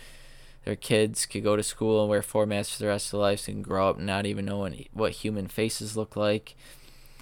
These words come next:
And they could pay exorbitant taxes, and their business could get shut down every three months because covid. And we'll go live in Tennessee where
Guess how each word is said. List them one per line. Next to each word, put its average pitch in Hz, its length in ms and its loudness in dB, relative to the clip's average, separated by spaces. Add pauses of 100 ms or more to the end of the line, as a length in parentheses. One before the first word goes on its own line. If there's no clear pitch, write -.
(320)
And 92 220 -4
they 104 80 0
could 107 100 -8
pay 104 180 2
exorbitant 107 540 4
taxes, 104 640 2
and 104 60 -4
their 95 80 -2
business 104 480 -2
could 107 340 0
get 107 200 2
shut - 280 -2
down 107 220 2
every 104 180 2
three 107 280 -2
months 104 360 -2
because 95 460 -4
covid. 127 480 2 (880)
And 90 460 -2 (120)
we'll 180 260 6
go 165 220 8
live 135 360 6
in 120 160 2
Tennessee 107 640 0
where 80 540 2